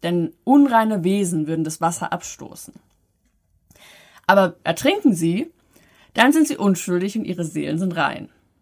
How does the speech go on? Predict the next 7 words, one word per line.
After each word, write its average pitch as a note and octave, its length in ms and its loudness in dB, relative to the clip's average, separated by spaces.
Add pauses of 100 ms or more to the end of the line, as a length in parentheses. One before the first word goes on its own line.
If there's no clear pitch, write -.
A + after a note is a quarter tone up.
(840)
Ist G3 140 0
eine A3+ 100 4
Lose-Lose-Situation. A3 1300 0 (1000)
Sie G#3+ 100 0
sterben, A3+ 840 4 (340)
egal G3 520 4
wie. D3+ 260 -6